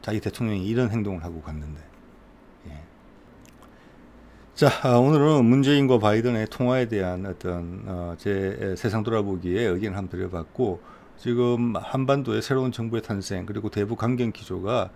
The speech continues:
아, 미국의 안보에 직결된다, 위-, 안보에 큰 위협이 될 수 있다라고 미국이 강하게 지금, 어, 느끼고 있고, 거기에 대해서 강한, 어, 견제, 적나라한 견제를, 어,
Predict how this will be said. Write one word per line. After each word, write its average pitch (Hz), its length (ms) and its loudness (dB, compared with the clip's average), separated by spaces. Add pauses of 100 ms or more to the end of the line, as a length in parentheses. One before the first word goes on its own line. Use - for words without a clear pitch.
(340)
아, 98 140 -4
미국의 123 380 -2
안보에 117 460 2
직결된다, 92 760 -2
위-, 107 160 -10 (320)
안보에 127 320 2
큰 - 280 -2
위협이 156 360 6
될 127 140 0
수 - 180 -6
있다라고 101 480 -4
미국이 127 340 -4
강하게 151 560 4
지금, 98 380 -4 (500)
어, 104 60 -4
느끼고 101 400 0
있고, 90 260 -8
거기에 131 300 -2
대해서 107 240 -4
강한, 147 520 2 (500)
어, 101 360 -6 (360)
견제, 90 420 -2 (320)
적나라한 160 640 6
견제를, 113 1080 0 (420)
어, 92 360 -8